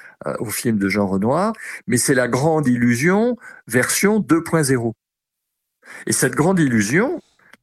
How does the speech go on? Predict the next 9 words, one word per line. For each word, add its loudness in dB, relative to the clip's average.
eh 0
ben, -2
elle 2
va -2
mécaniquement, -2
mécaniquement 0
se, 0
se -2
révéler 2